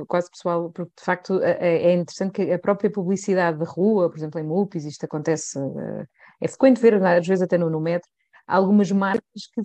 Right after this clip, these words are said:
fazem, eh, que depois põem lá o, o, um asteriscozinho e, e com essa referência que tu dizias, precisamente o, o neutro em carbono, sem explicitar mais nada, portanto, e o, e o co-, e o consumidor compra aquilo como se depois ficasse, ok,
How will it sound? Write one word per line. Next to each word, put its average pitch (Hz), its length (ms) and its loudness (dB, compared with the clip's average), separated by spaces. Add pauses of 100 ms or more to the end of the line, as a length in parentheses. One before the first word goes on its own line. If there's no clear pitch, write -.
fazem, 185 560 0
eh, 160 440 -2
que 165 100 -8
depois 220 220 -4
põem 214 160 0
lá 202 200 2
o, 180 100 2 (280)
o, - 180 -8 (240)
um 196 160 -2
asteriscozinho 214 1000 -2
e, 214 260 -8
e - 40 -8
com 208 200 -4
essa 226 160 -6
referência 220 320 -6
que - 40 -12
tu 233 80 -2
dizias, 202 360 0
precisamente 190 480 -6
o, 175 80 -4
o 196 60 -2
neutro 202 340 0
em 196 80 -2
carbono, 175 540 -4 (320)
sem 226 380 0
explicitar 220 540 0
mais 208 200 0
nada, 175 240 -2
portanto, 165 260 -10
e 175 80 -2
o, 165 140 -2
e 180 140 2
o 190 60 4
co-, 196 220 2
e 196 80 0
o 202 60 2
consumidor 214 600 2
compra 226 320 2
aquilo 233 380 -2
como 247 160 -2
se 233 80 -6
depois 254 160 -4
ficasse, 247 480 0
ok, 175 300 -6